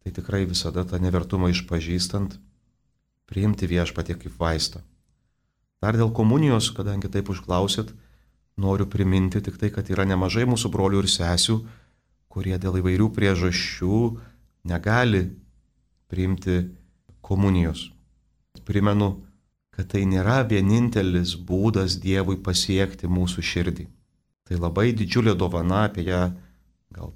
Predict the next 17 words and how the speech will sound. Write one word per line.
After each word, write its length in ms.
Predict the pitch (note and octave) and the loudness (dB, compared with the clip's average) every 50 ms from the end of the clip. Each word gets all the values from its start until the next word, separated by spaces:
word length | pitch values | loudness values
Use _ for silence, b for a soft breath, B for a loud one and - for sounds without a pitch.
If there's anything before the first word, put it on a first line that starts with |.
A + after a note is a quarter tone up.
| - | -12
trumpai 380 | - F2+ F2 F2+ - F#2 F#2+ F2+ | -8 -8 -6 -4 -2 -2 0 0
stabtelsim 720 | - - - F#2+ F#2+ - - G2+ F#2+ F2+ - - F#2 F#2 F2 | -2 -2 -2 -4 -4 -2 -2 -4 -2 -2 -2 -2 0 0 0
antroje 360 | E2+ F2 - D#2+ E2 F2+ G#2 | 0 -2 -2 -2 0 2 2
laidos 360 | A#2 B2+ B2 G#2+ G#2 G2 - | 2 2 2 2 2 0 0
dalyje, 300 | G#2+ G#2+ G2+ G2+ G#2 G#2 A2 A2 | 0 0 2 2 2 2 2 0
bet 180 | G#2+ G#2 - - b b b b b b b b b _ _ _ _ _ _ | 0 -2 -4 -8 b b b b b b b b b _ _ _ _ _ _
ne 200 | G#2 G2 G2+ G2+ | -4 -2 -2 0
vienintelė 640 | G2 G2+ G2 G2 G2+ G2+ G2+ F#2 F#2+ F2 E2 E2 D#2 | 0 2 2 2 2 2 2 0 0 -2 -2 -4 -4
dovana. 380 | D#2+ D#2 E2 D#2+ D#2+ E2 E2 F2 - _ _ _ _ _ _ _ _ _ - | -6 -6 -8 -8 -10 -10 -12 -16 -20 _ _ _ _ _ _ _ _ _ -12
Neribokim 760 | F#2+ F2+ F#2 F2+ F#2 F2 F2 F#2+ F#2+ F#2+ F#2 F#2 - F2+ F2 | -6 -4 -4 -2 -2 -2 0 0 0 0 0 -2 -2 -2 -2
Viešpaties, 760 | E2 E2+ F2 F2 E2+ - - E2+ E2+ - F2+ E2+ - - - b b b b b b b _ _ _ _ - F2 | 0 0 0 -2 -2 -4 -6 -8 -8 -8 -10 -10 -10 -10 -12 b b b b b b b _ _ _ _ -12 -10
nevaržykim 680 | F2 F2 - E2+ E2+ D#2 E2+ F2+ F#2 F2+ - F2+ F#2 | -10 -8 -6 -6 -6 -4 -2 -2 -4 -2 -2 -2 0
jo 300 | F2 F#2 F2+ F2+ F2 E2 - | 0 2 2 2 2 0 -2
savo 320 | - - - E2 - E2 D#2 | -4 -6 -4 -4 -4 -6 -8
būtinais 520 | - - E2 - - E2+ F2 F2 E2+ - | -8 -10 -14 -10 -4 -2 -2 0 0 -2
kažkokiais 520 | - E2+ - - - - - F2 E2+ - - | -4 -8 -8 -10 -8 -6 -4 -6 -6 -6 -10
ten 160 | D#2+ E2+ | -12 -12